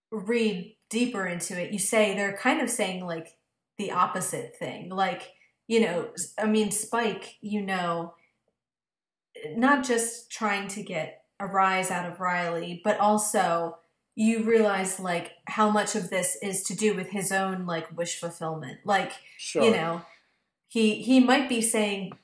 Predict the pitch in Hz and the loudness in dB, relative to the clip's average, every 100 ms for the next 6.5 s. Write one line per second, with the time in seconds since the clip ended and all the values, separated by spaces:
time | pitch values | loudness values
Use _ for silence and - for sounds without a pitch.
0 | - 196 190 202 196 196 - - 185 180 | -2 -2 0 -2 -4 -4 -4 -4 -4 -6
1 | - 208 208 202 - 220 202 185 175 165 | -8 -8 -4 -2 0 -2 -2 -2 -4 -2
2 | 190 180 180 254 330 - 196 185 180 170 | -4 -4 0 0 0 -4 -4 -4 -6 -8
3 | 160 - - 175 180 143 214 202 185 196 | -6 -4 -2 2 6 6 6 4 4 2
4 | 185 175 - 175 190 - 202 185 190 175 | 2 -2 0 2 2 0 -2 2 2 2
5 | 190 180 185 285 269 131 - - _ _ | 0 -2 -2 0 -2 -2 -4 -8 _ _
6 | - 214 196 190 185 | 2 4 4 0 -6